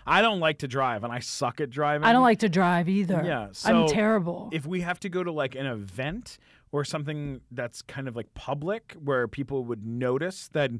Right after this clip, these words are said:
Speaker 1: she's driving my car, and you can know it's my car because the license plate on my car is, like, my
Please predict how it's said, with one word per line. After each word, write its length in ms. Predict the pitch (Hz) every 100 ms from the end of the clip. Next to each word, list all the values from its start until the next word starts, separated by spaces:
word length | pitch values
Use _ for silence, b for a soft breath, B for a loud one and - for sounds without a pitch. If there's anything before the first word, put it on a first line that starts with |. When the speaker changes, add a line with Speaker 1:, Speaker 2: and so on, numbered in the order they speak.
| b b b b b b -
Speaker 1:
she's 380 | - - 147 117
driving 440 | 135 135 135 135
my 180 | 127 123
car, 260 | - 143 139
and 100 | 175
you 60 |
can 220 | 185 160 165
know 240 | 208 233
it's 140 | 180
my 180 | 156 143
car 300 | - 226 214
because 360 | 185 156 156 117
the 100 | 156
license 640 | 151 147 156 180 180 160
plate 240 | - 151 139
on 180 | 147
my 140 | 139 123
car 480 | - 151 143 127 120
is, 220 | 147 135
like, 180 | 131 123
my 480 | 127 135 127 127 113